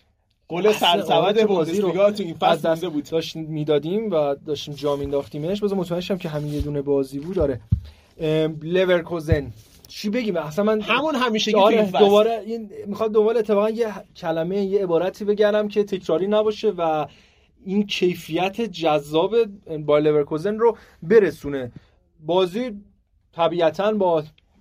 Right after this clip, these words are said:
Speaker 2: اه، کیفیت خوب با لورکوزن شروع شد.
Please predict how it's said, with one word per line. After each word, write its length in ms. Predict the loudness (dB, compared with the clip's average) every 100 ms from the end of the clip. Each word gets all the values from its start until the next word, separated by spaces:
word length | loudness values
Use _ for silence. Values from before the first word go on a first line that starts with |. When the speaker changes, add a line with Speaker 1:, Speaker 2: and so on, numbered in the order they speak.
| -12
Speaker 2:
اه، 460 | -8 -6 -8 -8 -10 -14 _ _ _ _ _ _
کیفیت 540 | -4 -4 0 -2 -2 -6
خوب 460 | -4 4 4 4
با 180 | -2 0
لورکوزن 420 | 0 -2 -4 -10
شروع 240 | -8 -10 -8
شد. 220 | -10